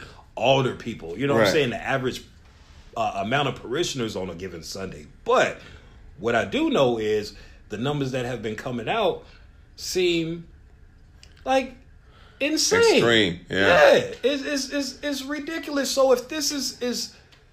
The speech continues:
Speaker 1: something that's so pervasive, it's almost like it's a, this particular re-, religion is like a secret effed up sex cult
Speaker 2: Mm-hmm.
Speaker 1: that reads out of a book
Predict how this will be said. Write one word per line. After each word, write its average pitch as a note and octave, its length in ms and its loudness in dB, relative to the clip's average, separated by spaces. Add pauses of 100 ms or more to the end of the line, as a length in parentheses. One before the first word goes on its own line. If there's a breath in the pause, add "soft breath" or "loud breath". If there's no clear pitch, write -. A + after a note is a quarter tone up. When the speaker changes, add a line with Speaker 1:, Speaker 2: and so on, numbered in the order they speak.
(220)
Speaker 1:
something B3+ 520 -2
that's A#3 200 2
so B3 220 -2
pervasive, A3+ 920 -2 (1200)
it's A#3+ 160 0
almost D4 380 -2
like C#4 340 -2 (260)
it's A#3+ 200 -2
a, C4 200 -6 (420)
this B3 340 -6 (240)
particular B3 500 -2
re-, A#3+ 320 -4
religion A#3+ 500 -2
is A#3 140 -4
like C4+ 180 -4
a C#4 80 0
secret D4+ 500 -4 (300)
effed A#3 300 2
up F4 140 2
sex - 340 2
cult - 400 -6 (420 soft breath)
Speaker 2:
Mm-hmm. G#2 380 -2 (220)
Speaker 1:
that A#3 340 2 (100)
reads C4+ 420 0
out C4 120 4
of C#4 80 4
a D4 120 0
book E4+ 320 4